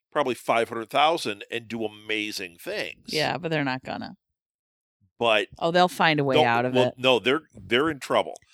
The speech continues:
Speaker 1: Ward is, and, and it's positioning Ward in a way that <laughs> if,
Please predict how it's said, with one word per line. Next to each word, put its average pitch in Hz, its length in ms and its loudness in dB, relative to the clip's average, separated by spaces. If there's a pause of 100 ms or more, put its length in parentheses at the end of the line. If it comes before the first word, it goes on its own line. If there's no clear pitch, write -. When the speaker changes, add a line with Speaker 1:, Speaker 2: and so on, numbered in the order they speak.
(460)
Speaker 1:
Ward 151 380 4
is, 143 340 -2
and, 135 220 4
and 127 260 -4 (140)
it's 131 200 -4
positioning 127 600 -8
Ward 131 260 -4
in 120 80 -14
a 104 80 -12
way 92 380 -4 (440)
that 101 340 2 (560)
<laughs> - 480 -18
if, 147 380 0